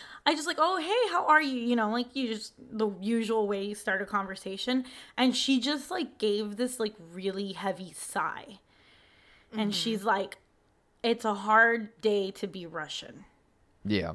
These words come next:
Speaker 1: And then I
Speaker 2: I
Speaker 1: w-, and
Speaker 2: bet.
Speaker 1: then, and I, like, I was in work mode, so I wasn't even, like, thinking about that. And then I was like, "Oh my God, I'm so sorry." I was like, "Yeah, this is, this is a,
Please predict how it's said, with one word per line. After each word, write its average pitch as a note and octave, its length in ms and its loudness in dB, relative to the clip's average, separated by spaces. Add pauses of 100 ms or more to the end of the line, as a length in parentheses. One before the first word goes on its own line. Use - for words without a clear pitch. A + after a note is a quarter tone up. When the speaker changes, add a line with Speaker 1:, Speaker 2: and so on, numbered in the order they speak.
Speaker 1:
And G#3 160 -2
then G3+ 140 -4
I G3 80 -4
Speaker 2:
I - 40 -2
Speaker 1:
w-, F#3+ 140 -4
and A#3+ 160 2
Speaker 2:
bet. B3+ 200 2
Speaker 1:
then, C#4+ 100 2
and C4+ 100 4
I, C4 420 8
like, B3+ 220 2
I A#3 120 6
was B3 180 4
in A#3 160 2
work - 260 -4
mode, C4 320 4
so A3 180 2
I G3 160 2
wasn't G#3+ 320 -2
even, G3 260 -4
like, F3+ 260 -12
thinking A#3+ 420 -2
about C#4+ 360 0
that. F#4+ 280 6 (480)
And A#3 220 2
then A3+ 140 2
I G#3+ 100 4
was G3+ 160 0
like, G3 160 -2
"Oh G#3 140 -2
my G3 120 -4
God, E3 220 -6
I'm F3+ 100 -12
so F3 200 -8
sorry." - 500 -8
I F#3 80 -8
was F#3 140 -10
like, G3 180 -8
"Yeah, F#3 160 -4 (140)
this F#3+ 240 -12
is, E3 300 -16 (200)
this F#3+ 240 -12
is F3+ 220 -10
a, F#3 80 -6